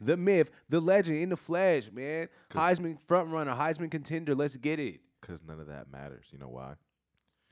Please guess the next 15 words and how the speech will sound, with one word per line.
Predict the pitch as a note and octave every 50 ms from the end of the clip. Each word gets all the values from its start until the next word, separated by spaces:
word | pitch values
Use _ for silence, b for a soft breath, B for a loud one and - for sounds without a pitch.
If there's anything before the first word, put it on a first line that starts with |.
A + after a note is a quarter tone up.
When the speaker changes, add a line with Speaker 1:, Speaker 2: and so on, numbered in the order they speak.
| _ _ _ _ _ _ _ _ _ _ _ _
Speaker 2:
Those | _ D2+ D#2+ E2+ F2+ F#2 E2
men | E2+ E2+ E2+ E2+ E2+ E2+
that | E2 D#2+ D2+
sit | - - - F#2+ -
in | E2 E2+
that | E2+ E2 D2+ C2+
room | D2 D#2+ E2+ F2+ F2+
that | E2+ D#2 - -
decide | - - - F2+ E2 E2 E2 D#2+ -
all | D2+ D#2+ E2 E2
the | D#2+ F2
college | - - - E2 E2+ E2 D2+
football | - - F2+ D#2+ _ E2+ E2 D#2+
teams' | D#2+ - - F2+ E2+ E2+ E2 -
fates, | - - D#2+ F#2 - - - - -